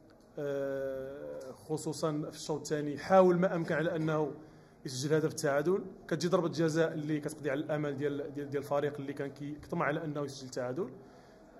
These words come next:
آه، كنشكر اللاعبين على المجهود اللي قاموا، اللي كيقوموا به، لأنه، آه، مجهود أنك تلعب مع فريق في هذا المستوى و-، ولي موان اللي عنده.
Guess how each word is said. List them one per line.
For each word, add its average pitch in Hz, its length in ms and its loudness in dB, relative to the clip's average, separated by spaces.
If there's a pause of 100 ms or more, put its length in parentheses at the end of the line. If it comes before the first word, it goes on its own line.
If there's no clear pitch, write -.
(100)
آه، 196 840 0
كنشكر 165 300 -2
اللاعبين 180 260 8
على 175 60 4
المجهود 160 200 2
اللي 160 120 0
قاموا، 160 260 0
اللي 156 100 0
كيقوموا 151 400 0
به، 156 100 2
لأنه، 151 800 0
آه، 139 580 -8
مجهود 147 480 2 (440)
أنك 160 160 0
تلعب 160 260 2
مع 160 100 4
فريق 156 260 4
في 156 120 -4
هذا 143 80 -2
المستوى 156 720 0 (120)
و-، 143 640 -4
ولي 165 140 -2
موان 170 320 2
اللي 156 140 0
عنده. 151 320 -2